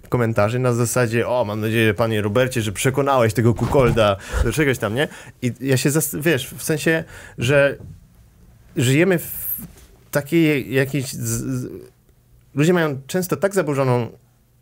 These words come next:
rzeczywistość przed sobą, że są w stanie śledzić osobę publiczną, wyobrażając sobie, że ona jest kimś innym niż jest tak naprawdę, nie? I mi się wydaje, że to, co ja zrobiłem przez ostatni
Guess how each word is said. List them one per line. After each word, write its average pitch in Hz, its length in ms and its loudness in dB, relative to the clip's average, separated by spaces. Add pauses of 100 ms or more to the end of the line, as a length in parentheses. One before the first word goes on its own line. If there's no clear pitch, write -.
(180)
rzeczywistość 123 600 0
przed - 220 -8
sobą, 85 400 0
że 123 80 2
są 143 180 0
w 143 40 -8
stanie 139 280 0
śledzić 156 580 -2
osobę 110 340 -2
publiczną, 101 720 -2 (420)
wyobrażając 127 800 0
sobie, 120 280 0
że 120 140 0
ona 123 160 2
jest - 460 -2 (380)
kimś 135 220 0
innym 151 240 2
niż 160 200 2
jest - 380 0
tak - 180 -8
naprawdę, 50 500 -6
nie? 170 240 -4 (680)
I 135 60 2
mi 131 80 4
się 156 80 2
wydaje, 143 280 2
że 131 120 -2
to, 143 140 -2
co 143 300 -2
ja 139 240 2
zrobiłem 107 440 0
przez 101 220 0
ostatni 95 720 0